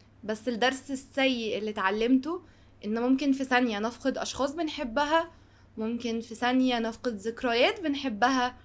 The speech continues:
ممكن في ثانية نفقد كل حاجة كنا متعلقين بيها.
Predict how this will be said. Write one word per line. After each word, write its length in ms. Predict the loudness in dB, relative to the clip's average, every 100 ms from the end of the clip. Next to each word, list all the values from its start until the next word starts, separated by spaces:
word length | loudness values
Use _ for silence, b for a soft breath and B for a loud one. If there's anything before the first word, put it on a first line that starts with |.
| b b b -2
ممكن 300 | 0 0 0
في 60 |
ثانية 280 | 2 4 6
نفقد 540 | 4 2 -2 -4 -4 -18 -20 -6
كل 240 | 2 6 6
حاجة 640 | 4 4 6 6 6 4
كنا 180 | 2 2
متعلقين 680 | 2 2 0 2 4 6 4
بيها. 380 | 2 -6 -10